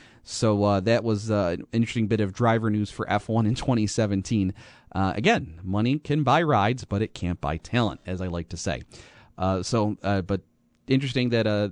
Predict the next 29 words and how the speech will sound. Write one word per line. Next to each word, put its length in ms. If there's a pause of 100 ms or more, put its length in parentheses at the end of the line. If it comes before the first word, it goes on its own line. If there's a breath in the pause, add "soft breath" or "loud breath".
(100)
that 180
that's 220
what 100
it 60
took 220
to 80
get 120
a 40
Canadian, 680
uh, 140 (120)
back 280
in 180
F 220
one. 280 (720)
So 260
they're 200
under 120
the 80
red 180
flag. 440
Uh, 160
it 160
is 200
on 180
N 100
B 80
C 220
F 120
N, 180